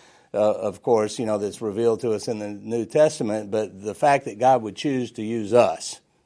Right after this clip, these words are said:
to do anything is a mystery to me. But it, it's also a great privilege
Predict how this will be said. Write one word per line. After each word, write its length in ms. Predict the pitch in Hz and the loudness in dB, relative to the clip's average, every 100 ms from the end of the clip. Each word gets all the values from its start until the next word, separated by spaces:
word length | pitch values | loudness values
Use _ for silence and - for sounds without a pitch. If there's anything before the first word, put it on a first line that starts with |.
| - | -12
to 100 | 110 | -2
do 180 | 117 | 0
anything 760 | 113 285 127 - 101 92 95 104 _ _ _ _ - | 4 6 4 2 -4 -6 -10 -14 _ _ _ _ -6
is 140 | 110 | -4
a 80 | 110 | -2
mystery 460 | 107 104 - 104 98 | -4 -6 -6 -6 -6
to 100 | 90 | -8
me. 360 | 98 92 - _ _ _ _ - | -10 -12 -14 _ _ _ _ -4
But 180 | 104 104 | -2 0
it, 300 | 113 107 107 | 0 -2 -4
it's 220 | 107 - | -4 2
also 440 | 131 131 123 104 | 4 4 0 0
a 60 | 101 | -2
great 280 | 110 104 - | -2 -4 -2
privilege 680 | 156 165 117 80 65 - | 0 2 0 -8 -12 -16